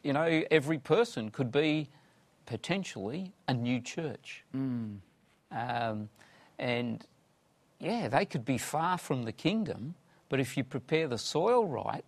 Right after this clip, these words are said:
Speaker 2: Mm.
Speaker 1: their heart's open, if you get the seed in there, allow it time to, to grow and develop
Speaker 2: Mm.
Speaker 1: at,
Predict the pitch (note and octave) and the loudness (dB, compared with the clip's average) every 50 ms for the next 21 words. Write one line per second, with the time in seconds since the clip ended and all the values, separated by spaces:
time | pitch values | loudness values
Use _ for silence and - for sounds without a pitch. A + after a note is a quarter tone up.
0 | _ - B2+ A2+ G#2+ G2+ G2+ G2+ G#2+ - _ _ _ _ _ _ _ - B2+ B2+ | _ -20 -18 -16 -16 -16 -16 -18 -20 -20 _ _ _ _ _ _ _ 0 2 2
1 | A#2 A2 A2 B2+ C3+ C#3 B2 - - A#2+ C3 D3+ F3+ F3 - - E3 F3+ G3 F#3+ | 2 4 4 2 2 2 0 -2 -2 0 2 2 2 2 2 -2 -2 0 -2 -4
2 | F#3 - - _ - - - _ _ _ - A#2 A2 - - B2 G#2+ C3 C#3 C3+ | -6 -8 -12 _ -20 -20 -20 _ _ _ -8 -8 -6 -4 -4 0 0 0 0 0
3 | - A#2+ G#2 - - - D3 D3+ E3+ F3 D#3+ E3 D#3+ D3+ D3+ D#3 D#3+ E3 F3 F3 | -4 -4 -2 0 2 4 4 4 4 4 2 0 0 0 0 0 2 2 2 2
4 | E3+ E3+ E3 - - - - - - _ - - A#2+ B2 C3+ C#3+ D3+ D3 C#3 C3+ | 2 0 0 -4 -10 -20 -20 -20 -20 _ -2 0 4 4 6 6 6 6 4 2
5 | - - - - C3+ C3 C3+ C#3 C3+ C3 C3 - - A#2+ A2+ A2+ - - - - | 0 -8 -8 -4 -2 0 2 2 0 -2 -4 -6 -6 -6 -6 -6 -8 -12 -10 -8
6 | A#2+ G2+ G2 G2+ A2+ A#2 B2 C3 C#3 D3 C#3+ C#3+ D3 D3 C#3+ C#3+ - - G#2+ G2 | -8 -8 -6 -4 0 2 4 6 6 6 6 6 4 2 2 0 -2 -4 -4 -6
7 | F#2+ F2+ G#2 F#2+ F#2+ G#2 B2+ D#3+ D#3+ E3+ D#3+ D#3+ F3+ - _ - - _ _ _ | -4 -6 -6 -8 -8 -4 0 2 2 4 4 2 2 -2 _ -18 -20 _ _ _
8 | - C3 A#2+ A2 G#2+ A2+ A#2+ A#2 | -12 -8 -8 -2 0 0 0 0